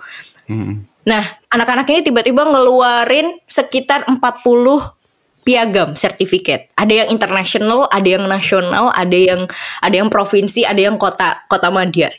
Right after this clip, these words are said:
Speaker 2: Jadi dia, dia bener-bener dari S M A mencari,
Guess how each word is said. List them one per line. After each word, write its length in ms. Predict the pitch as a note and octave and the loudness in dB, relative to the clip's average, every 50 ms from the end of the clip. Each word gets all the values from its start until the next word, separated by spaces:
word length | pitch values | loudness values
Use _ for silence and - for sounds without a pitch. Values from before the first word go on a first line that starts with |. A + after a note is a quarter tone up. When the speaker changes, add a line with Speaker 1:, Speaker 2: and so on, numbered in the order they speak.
| - | -4
Speaker 2:
Jadi 240 | - A#3 A#3+ D4 A#3+ | -2 0 0 2 0
dia, 320 | A3 G#3 B3 C#4 C#4+ - - - _ _ - | 2 2 2 2 2 0 -4 -10 _ _ -4
dia 160 | F#3+ A3+ C4+ | 0 0 2
bener-bener 640 | C4 C4 B3 A#3+ A3 G3+ G3+ G3 G3+ B3 D4 D4 B3+ | 2 2 2 2 2 0 0 0 0 0 0 0 0
dari 320 | A3 F3+ F3+ F3+ F#3 F3+ - | 0 0 2 2 0 0 0
S 160 | F3+ F3 - | -2 -2 -2
M 160 | F#3+ F#3 - | -4 -2 0
A 80 | A3+ C#4 | 0 2
mencari, 720 | C#4+ B3+ A3+ G#3+ G#3+ A3 G3 F3+ F3+ - A#3 C4+ C#4+ C#4+ | 2 2 2 0 0 0 0 0 0 0 0 0 0 -2